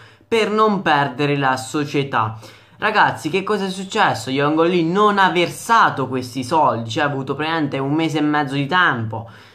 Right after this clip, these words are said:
eh, per versare questi soldi, f-, eh, prestati appunto dal fondo Elliott. Young Lee non li ha prestati, ra-, cioè, non, Young Lee non li ha restituiti. Non li ha restituiti, non li ha depositati, ragazzi. Young Lee non ha depositato i trentadue milioni di euro.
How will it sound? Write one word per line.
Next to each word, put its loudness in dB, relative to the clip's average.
eh, 2
per -2
versare -2
questi -6
soldi, 2
f-, -14
eh, 2
prestati -4
appunto -4
dal 0
fondo -2
Elliott. -4
Young 4
Lee -4
non 2
li 0
ha 2
prestati, -2
ra-, -4
cioè, -4
non, -2
Young -2
Lee -4
non -2
li -4
ha 4
restituiti. -6
Non -4
li -2
ha -2
restituiti, -4
non -2
li 0
ha -2
depositati, -2
ragazzi. -4
Young 0
Lee 0
non 0
ha 0
depositato 0
i 2
trentadue -2
milioni -2
di 0
euro. 0